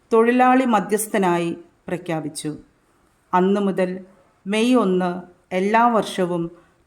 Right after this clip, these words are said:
തൊഴിലാളി മധ്യസ്ഥനായ വിശുദ്ധ യൗസേപ്പിൻ്റെ തിരുനാളായി ആചരിക്കാൻ തുടങ്ങി. രണ്ടായിരത്തി ഇരുപത്തൊന്ന് വർഷം ഫ്രാൻസിസ് മാർപ്പാപ്പ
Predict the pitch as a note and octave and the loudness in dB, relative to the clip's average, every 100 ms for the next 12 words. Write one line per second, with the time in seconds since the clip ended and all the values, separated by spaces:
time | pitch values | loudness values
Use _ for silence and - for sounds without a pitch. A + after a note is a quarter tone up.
0 | - A3+ A3+ A#3+ A#3+ B3+ A#3 G3+ A#3 A#3 | 0 2 2 2 4 2 0 -2 -4 -2
1 | A3+ G3 F3+ F3 E3+ E3+ - _ - F#3 | -2 0 0 0 -2 -6 -14 _ -4 -2
2 | F#3+ G3 G3+ F#3+ F#3 F#3+ F#3 F#3 F3+ F3+ | -2 2 4 4 2 -2 -4 -2 0 0
3 | F3+ F3+ - _ - G3 G3+ A3 G#3+ E3+ | -2 -6 -18 _ 0 2 2 0 0 -2
4 | D#3+ D#3 D#3 - D#3+ D#3+ F3+ F#3 F3+ E3+ | -2 -4 -6 -6 -4 -2 -2 -2 -4 -4
5 | E3 D3 D3 D3 D3 - _ _ _ _ | -4 -4 -4 -6 -10 -18 _ _ _ _
6 | _ _ _ _ _ _ _ _ - G#3 | _ _ _ _ _ _ _ _ -4 0
7 | A#3 B3 B3+ C4 C4 B3 A#3 A3+ A#3+ A#3 | 2 4 4 4 0 0 0 0 0 0
8 | A3 G#3 - G3+ G3 G3 - G#3 G3 G3+ | 0 0 -2 -4 -4 -8 -4 0 0 -2
9 | B3 - A3 F#3+ E3+ F3 E3+ E3+ | -6 -6 0 0 0 -6 -8 -4